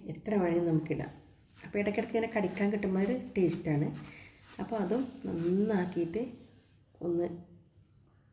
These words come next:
മിക്സാക്കുക. അത് വറുത്തിട്ട് വേണമെങ്കിലും ഇതിലേക്ക് ഇടാം ട്ടോ. പക്ഷെ ഞാൻ വറുത്തിട്ടില്ല. എന്നാൽ തന്നെ ഇതിൽ കിടന്ന് ഈ ചൂട് കിടന്ന് കണ്ടത് നല്ല റോസ്റ്റ് ആവുന്നുണ്ട്. അപ്പോൾ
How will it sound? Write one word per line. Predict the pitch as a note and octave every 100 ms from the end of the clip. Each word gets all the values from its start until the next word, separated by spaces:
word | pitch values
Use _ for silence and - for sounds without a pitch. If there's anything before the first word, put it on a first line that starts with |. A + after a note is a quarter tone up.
| - - - E3+
മിക്സാക്കുക. | E3 - D#3+ D3 - - - - - F#3+
അത് | G#3+ G#3
വറുത്തിട്ട് | F#3+ - - G3+ A#3+
വേണമെങ്കിലും | A#3 G#3+ G#3+ B3+ A3+
ഇതിലേക്ക് | F3+ E3+ D#3+
ഇടാം | C#3 C3+
ട്ടോ. | D3+ - - -
പക്ഷെ | - G3
ഞാൻ | G3 G3
വറുത്തിട്ടില്ല. | - - G3 G#3+ D#3+ E3+ -
എന്നാൽ | G#3 F3+
തന്നെ | G3+ G#3+
ഇതിൽ | A3 A3
കിടന്ന് | G3 F#3+ G3+
ഈ | A3
ചൂട് | A3 G3+ G3+
കിടന്ന് | G3+ G3 G3
കണ്ടത് | F#3+ F#3+ A3+ F4+ - - - - _ -
നല്ല | G#3+ G3+
റോസ്റ്റ് | F#3 F3+ - F3
ആവുന്നുണ്ട്. | D#3 C#3+ - - - - _ _ -
അപ്പോൾ | E3 G3